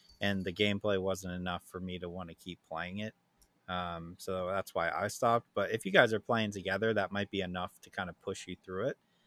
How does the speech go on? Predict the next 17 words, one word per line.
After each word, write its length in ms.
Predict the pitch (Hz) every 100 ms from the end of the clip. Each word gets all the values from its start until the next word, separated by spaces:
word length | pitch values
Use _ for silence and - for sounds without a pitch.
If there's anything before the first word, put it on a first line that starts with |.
| _
I 80 | 104
just 160 | 113 -
didn't 180 | 113 -
think 180 | 104
there 100 | -
was 180 | 101 101
really, 400 | 113 107 107 101 - _ _ -
for 120 | 147
a 60 | 135
game 240 | 127 156
that 140 | 208
was 140 | 123 -
so 240 | 123 120
hyped 300 | 127 113 -
up 200 | 104 104
with, 160 | 101 -
like, 400 | 92 90 87 -